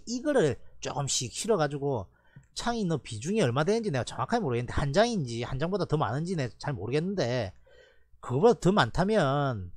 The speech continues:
한 장에서 한 장 이상이라면 한 돈 천만 원 정도 이거 슬 꼽아놓는 거 별 문제 없다. 그러면 한 삼백 사놓고, 그 다음, 아니, 이거 중장기로 간다면, 단기로 할 것 같으면 팍팍 실어 가야지. 지금처럼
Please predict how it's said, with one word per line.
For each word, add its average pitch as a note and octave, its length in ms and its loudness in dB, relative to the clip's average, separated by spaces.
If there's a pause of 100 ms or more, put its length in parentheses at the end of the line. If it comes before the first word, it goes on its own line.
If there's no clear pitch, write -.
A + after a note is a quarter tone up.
(120)
한 C#3 200 -6
장에서 G3 280 0
한 B2 160 -2
장 E3+ 160 -2
이상이라면 D3 640 0
한 A2 140 -8
돈 G#2+ 180 -6
천만 A#3 240 -2
원 A3 60 -2
정도 D3+ 200 -4
이거 E3+ 140 -2
슬 A2 380 -4
꼽아놓는 E3 440 0
거 F3 60 -2
별 D3+ 180 -4
문제 A2+ 220 -4
없다. - 400 -4 (600)
그러면 F3 240 -2
한 A#2 60 -2
삼백 F3 360 -2
사놓고, B2+ 500 -6 (440)
그 B2 80 -8
다음, D#3 260 2
아니, A2+ 180 -8
이거 F#3+ 200 -2
중장기로 F#3 500 2
간다면, C3 560 -2
단기로 C3+ 340 -2
할 A3+ 80 4
것 F#3 160 -6
같으면 C3 300 -6
팍팍 - 240 -6
실어 G#3 200 -2
가야지. D3 360 -2
지금처럼 A#2 500 -6